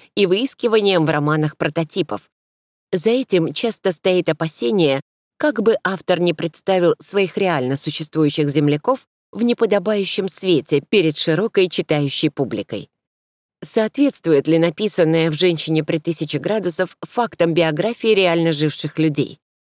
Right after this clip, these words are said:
Разумеется, нет. Можем ли мы назвать автора, написавшего такой роман, клеветником? Тоже нет. Причина в том, что перед нами не труд историка, а именно художественное произведение.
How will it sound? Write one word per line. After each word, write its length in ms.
Разумеется, 680
нет. 300
Можем 400
ли 100
мы 120
назвать 480
автора, 460
написавшего 680
такой 300
роман, 380
клеветником? 800
Тоже 280
нет. 340
Причина 460
в 40
том, 320
что 220
перед 260
нами 280
не 160
труд 280
историка, 720
а 80
именно 580
художественное 960
произведение. 920